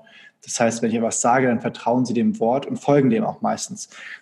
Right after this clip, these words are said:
Dementsprechend geht mit dieser hohen Verantwortung, weil mit dieser hohen Macht eine hohe Verantwortung einher.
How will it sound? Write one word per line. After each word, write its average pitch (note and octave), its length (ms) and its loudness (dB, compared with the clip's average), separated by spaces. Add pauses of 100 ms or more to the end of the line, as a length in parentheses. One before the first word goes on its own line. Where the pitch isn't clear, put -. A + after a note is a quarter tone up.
(200)
Dementsprechend A2+ 580 2
geht A#2+ 200 0
mit A2+ 140 -2
dieser A#2 220 0
hohen A#2 180 2
Verantwortung, A#2 760 -2
weil G#2+ 100 2
mit G2+ 120 -4
dieser G#2+ 220 -4
hohen A2+ 180 0
Macht A#2 240 0
eine G#2 100 -4
hohe A2 140 -2
Verantwortung A#2 580 -2
einher. A#2+ 420 -2